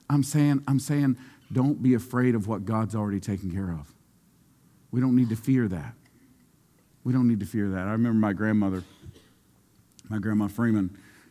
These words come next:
um, as she came to her last days, she would say, "I ju-, I'm just,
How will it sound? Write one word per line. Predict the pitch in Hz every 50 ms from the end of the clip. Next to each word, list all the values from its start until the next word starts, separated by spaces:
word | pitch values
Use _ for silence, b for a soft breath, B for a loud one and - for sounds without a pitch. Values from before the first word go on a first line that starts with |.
| B B _
um, | - 107 101 95 90 90 90 98 95 92 - _ - _ _ _ _ _ _ _ _
as | 113 110 104
she | - - 117 98
came | - 135 123 117 107 98
to | - 110
her | 104 101 98
last | 101 101 101 98 95 -
days, | - 104 107 104 101 95 87
she | - - - 107
would | 101 98 87
say, | - - 104 98
"I | 92 95 87
ju-, | - 101 87 -
I'm | 101 101 95
just, | 90 101 92 -